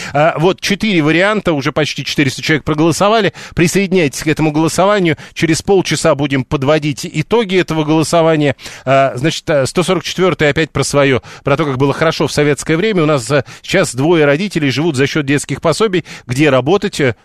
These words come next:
напомню еще раз, у нас, э, с безработицей проблем нет. Хочешь — работаешь.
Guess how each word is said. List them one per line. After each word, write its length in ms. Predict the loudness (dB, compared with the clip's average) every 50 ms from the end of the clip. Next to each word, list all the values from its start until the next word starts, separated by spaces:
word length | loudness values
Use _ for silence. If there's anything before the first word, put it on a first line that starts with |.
| _ _ -4
напомню 480 | -2 -2 0 0 0 2 2 2 2
еще 260 | 2 0 0 0 2
раз, 180 | 2 2 0 0
у 60 | 0
нас, 260 | 0 0 0 0 0
э, 100 | 0 0
с 100 | 0 0
безработицей 600 | -2 -2 0 0 2 2 0 -2 -2 -2 -4 -2
проблем 380 | 0 0 0 0 2 0 2 2
нет. 180 | 2 0 0 -4 _ -20 -20 _
Хочешь — 320 | -2 0 0 0 -2 -2 0
работаешь. 520 | 0 2 2 0 0 0 -2 -2 -4 -6